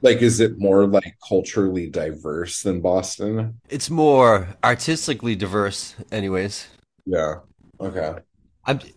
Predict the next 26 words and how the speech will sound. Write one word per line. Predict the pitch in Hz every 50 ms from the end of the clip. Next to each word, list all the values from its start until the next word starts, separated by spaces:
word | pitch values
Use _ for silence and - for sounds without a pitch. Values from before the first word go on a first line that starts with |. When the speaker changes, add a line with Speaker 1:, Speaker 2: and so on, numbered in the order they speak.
| _ -
Speaker 2:
and | 160 151 151 160 156
there's | 139 160 156 147
a | 160
lot | 151 160 156 139
more | 139 123 110 98
people, | - - 160 165 160 - 139 131 127 117
there's | 117 131 120 113
a | 117
lot | 117 120 117 117
more | 113 113 110
sections, | 107 - - 120 117 - - - 120 113 110 104
so | - 123 107 104
sure, | 98 - - 139 123 117 110 104 95 101 - - - - _ _ -
to | - - - - 107
some | - 135 120 110
extent | 107 104 - - 120 107 95
that's | - 98 90 - -
true. | - - 107 101 98 - _ -
I | - 120
feel | - - 185 165
like | 143 127 113
Boston's | 104 117 110 110 - - 113 98 90
ge-, | -
is | - - - - - 110 101
more, | 101 107 104 - - _ _ _ _ _ _ _ _ _ _ _ _ _ -
I, | - 139 156